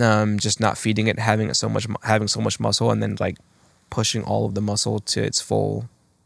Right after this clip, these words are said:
extent, you know, every workout, which for me at the time was still five to six days a week. Um, yes, I was doing squats and kept on, you know,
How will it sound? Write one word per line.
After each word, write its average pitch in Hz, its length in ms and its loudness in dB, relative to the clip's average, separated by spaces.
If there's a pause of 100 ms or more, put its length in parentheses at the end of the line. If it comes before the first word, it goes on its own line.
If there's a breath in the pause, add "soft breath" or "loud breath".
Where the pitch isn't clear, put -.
(1300 loud breath)
extent, 117 440 2 (200)
you 113 80 0
know, 123 160 2 (120)
every 110 220 4
workout, 117 380 2
which 95 200 -2
for - 300 -10
me 101 160 -2
at 101 80 -2
the - 60 -12
time 104 260 -4
was 107 140 -2
still 95 200 0
five 98 260 -2
to 98 60 -2
six - 160 -2
days 98 200 -2
a 95 40 -2
week. 104 300 -4 (800 loud breath)
Um, 110 420 4
yes, 120 260 4
I 120 40 0
was 113 80 0
doing 113 180 2
squats - 460 2
and 110 180 -2
kept 135 160 4
on, 139 100 4
you 170 80 2
know, 135 240 4